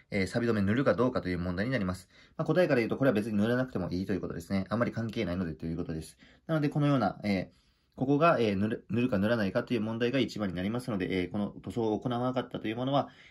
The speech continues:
えー、これで正解になりますので、一番に関してはこちらが正解となります。それでは二番。柱、ベースプレート、下面のコンクリートに接する部分は塗装を行わなかった。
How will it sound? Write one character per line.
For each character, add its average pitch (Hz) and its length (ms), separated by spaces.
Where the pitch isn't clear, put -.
え 101 60
ー、 98 40
こ 104 120
れ 101 40
で 95 120
正 104 200
解 104 140
に 95 60
な 90 80
り 101 60
ま 135 80
す 147 80
の 127 40
で、 101 80
一 95 160
番 95 100
に 87 80
関 90 140
し - 40
て - 40
は - 60
こ - 160
ち - 80
ら 90 60
が 104 80
正 92 120
解 90 160
と 135 60
な 135 80
り 92 80
ま 85 100
す。 - 220
そ - 120
れ 147 40
で 143 60
は 107 80
二 101 100
番。 82 220
柱、 120 360
ベ 104 160
ー 117 40
ス - 120
プ 123 100
レ 127 80
ー - 40
ト、 92 320
下 127 140
面 98 220
の 101 100
コ 113 140
ン 110 80
ク 127 100
リ 113 140
ー - 20
ト - 80
に 90 140
接 92 160
す - 180
る 92 60
部 87 100
分 95 220
は 95 200
塗 107 80
装 113 200
を 113 60
行 107 80
わ 95 160
な 92 100
か 92 60
っ 85 80
た。 - 180